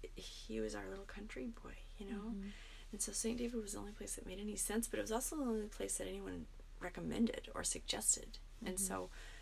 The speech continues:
Speaker 1: it was just one of those things that came about and was like, it felt right, you know?
Speaker 2: Mm-hmm.
Speaker 1: And so same thing with our mortician.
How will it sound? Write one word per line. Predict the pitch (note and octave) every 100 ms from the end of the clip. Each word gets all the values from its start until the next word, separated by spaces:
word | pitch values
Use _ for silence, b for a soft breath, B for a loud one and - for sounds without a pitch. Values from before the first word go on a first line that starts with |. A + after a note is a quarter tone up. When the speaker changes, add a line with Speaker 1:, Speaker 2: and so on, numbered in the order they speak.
| B B B -
Speaker 1:
it | G#3+
was | G#3+
just | G#3 -
one | G#3+
of | G3
those | G3
things | - G#3+
that | -
came | - F#3
about | F#3 F#3+ -
and |
was | F#2
like, | - - - - -
it | F#3
felt | - - F3+ -
right, | - D#3+ - - - -
you | B3
know? | E3+ F#3
Speaker 2:
Mm-hmm. | F#3 - G3
Speaker 1:
And | F3+
so | - - F#3 F#3 B B B B B B -
same | - - G3
thing | A3 A3+
with | G#3+
our | G3+ G2 - - - -
mortician. | F3 - F#3+ - G#3+ A#3 A#3+